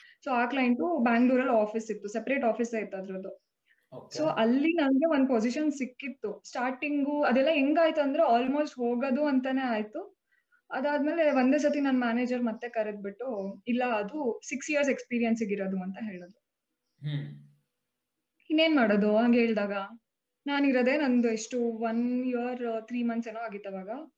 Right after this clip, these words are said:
Speaker 1: ಅವಾಗ ಹೋಗಿ
Speaker 2: ಹ್ಮ್.
Speaker 1: ನಾನ್ ಕೇಳ್ಲಾ? "ಇಲ್ಲ, ನಾನ್ ಮಾಡ್ತೀನಿ" ಅಂತ. even though ನಾನ್ ಕೇಳಿದ್ರು ಬಿಡ್ತಿರ್ಲಿಲ್ಲ.
Speaker 2: But ಇವಾಗ ಐ ಟಿ ಲಿ ಟ್ರೂ ಸಿಕ್ಸ್ ಇಯರ್ಸ್ ಎಕ್ಸ್‌ಪೀರಿಯನ್ಸ್ ಹೆಂಗೆ ಎವ್ಯಾಲ್ಯೂಯೇಟ್ ಮಾಡ್ತಾರೆ? ಇವಾಗ ಆರು ವರ್ಷ ಒಂದೇ ಕೆಲ್ಸ ಮಾಡ್ತಾರಾ ಯಾರಾದ್ರೂ?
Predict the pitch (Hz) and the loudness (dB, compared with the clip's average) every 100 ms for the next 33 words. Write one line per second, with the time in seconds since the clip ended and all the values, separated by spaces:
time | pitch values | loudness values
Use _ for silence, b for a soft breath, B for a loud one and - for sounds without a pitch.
0 | _ _ _ _ _ 240 233 226 226 220 | _ _ _ _ _ -4 -2 0 0 -2
1 | 226 202 190 185 190 190 196 190 196 190 | -4 -2 -2 -2 -4 -4 -4 -4 -2 0
2 | 190 202 202 202 190 170 175 180 180 185 | 0 -4 -6 -8 -8 -8 -12 -12 -10 -8
3 | 208 220 262 277 262 254 220 202 220 202 | -2 2 4 4 4 4 2 2 2 0
4 | 190 - 196 185 170 185 294 _ _ _ | 0 -4 -4 -4 -6 -10 -14 _ _ _
5 | _ b b b b b 135 143 139 147 | _ b b b b b -14 -4 -2 0
6 | 120 147 196 233 151 120 143 156 - 180 | -2 -4 -4 -4 -4 -4 -6 -8 -8 -6
7 | 202 208 180 139 - 185 185 156 143 143 | -6 -6 -8 -10 -12 -4 -4 -2 -6 -6
8 | 156 160 147 139 135 170 135 117 110 107 | -6 -6 -6 -6 -4 0 2 2 -2 -4
9 | 110 107 107 113 117 - 135 190 196 190 | -8 -6 -6 -4 -2 -2 -4 -2 0 0
10 | 202 147 139 175 175 147 131 110 104 104 | 0 0 2 0 0 -2 -2 -4 -6 -4
11 | 101 98 98 98 107 - - - | -2 -2 -2 -4 -4 -4 -6 -10